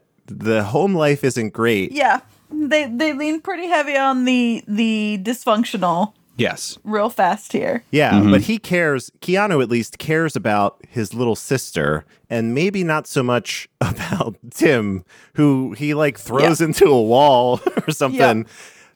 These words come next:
Speaker 1: But you get the sense that, like, oh, this is a person who, okay, he's got, like, like you described, like, the badass clothes, but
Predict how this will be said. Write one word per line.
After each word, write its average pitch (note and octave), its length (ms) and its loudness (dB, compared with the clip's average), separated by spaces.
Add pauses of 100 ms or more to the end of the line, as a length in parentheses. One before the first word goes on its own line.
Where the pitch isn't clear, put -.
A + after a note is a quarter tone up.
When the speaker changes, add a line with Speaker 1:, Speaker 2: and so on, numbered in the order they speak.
(120)
Speaker 1:
But C3+ 220 2
you D3+ 100 -4
get F#3+ 180 -2
the F3+ 60 -6
sense E3 260 -2
that, D3+ 120 -2
like, B2 240 -4
oh, C#3+ 140 0
this F3 180 -4
is E3+ 100 -8
a E3+ 60 -4
person D3 460 -2
who, A#2 800 0 (680)
okay, F#2 680 0
he's B2 200 -6
got, A#2+ 300 0
like, G2 500 -2
like G#2 140 -2
you G#2+ 80 -4
described, F#2+ 380 -2
like, F#2+ 200 -2
the G#2+ 100 -6
badass G2 440 0
clothes, F2+ 440 0
but E3 580 -2